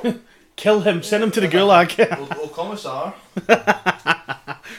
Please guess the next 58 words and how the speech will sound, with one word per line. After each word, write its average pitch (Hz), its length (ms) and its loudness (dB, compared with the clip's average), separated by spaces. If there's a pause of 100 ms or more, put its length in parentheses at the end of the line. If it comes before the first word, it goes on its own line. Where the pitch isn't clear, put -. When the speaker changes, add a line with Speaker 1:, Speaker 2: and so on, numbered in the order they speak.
(140)
Speaker 1:
Shoot - 340 -14
him 120 100 -18
in 110 80 -20
the - 60 -20
head, - 260 -20
kill 127 160 -18
his - 120 -20
family. - 340 -20 (160)
Speaker 2:
Um, 101 400 -16 (540)
Speaker 1:
That's - 160 -20
a 127 40 -16
joke, 127 360 -10
Jeremy. 117 320 -16 (240)
Speaker 2:
yeah, 135 240 -18
there 123 140 -16
was, 117 140 -16
um, 110 360 -16 (840)
there 131 120 -20
was 120 40 -16
a, 120 120 -14 (680)
they're - 120 -18
trying 101 260 -12
to 104 240 -16 (1080)
find 113 220 -18
a, 101 180 -14
a 104 160 -16
balance 104 360 -12
between 104 360 -20
trying 110 360 -20
to 104 280 -16 (760)
keep - 200 -20
this 95 160 -20
virus 98 340 -18
under 95 160 -20
control 98 440 -20
and 92 100 -20
they're 87 60 -20
trying 104 240 -20
to 92 120 -20
keep - 240 -20
the 92 80 -20
economy 101 420 -20
going 98 220 -20
as 87 160 -20
well, 95 160 -16
because 98 320 -20
the 101 60 -20
last 104 220 -16
thing 107 80 -18
they 101 60 -18
want 90 220 -20
to 90 60 -20
do 92 60 -20
is 98 120 -20
keep - 180 -20
people 107 260 -20
in 95 80 -20
lockdown, 95 420 -20